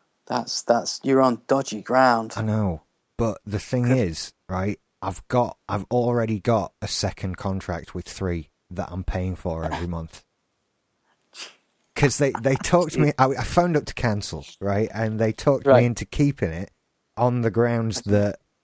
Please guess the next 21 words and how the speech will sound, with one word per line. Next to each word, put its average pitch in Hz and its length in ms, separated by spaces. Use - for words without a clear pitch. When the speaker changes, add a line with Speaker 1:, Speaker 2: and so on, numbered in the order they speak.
Speaker 2:
it's, - 340
because 123 460
I've 120 100
had 131 180
it - 140
for - 80
two 120 220
years, 95 500
it's 113 300
entitled 113 540
to 120 120
all 107 120
kinds 104 300
of - 80
discounts - 540
and 87 200
special 104 420
offers 90 300
and 90 100
shit. 165 240
Speaker 1:
Okay. 117 200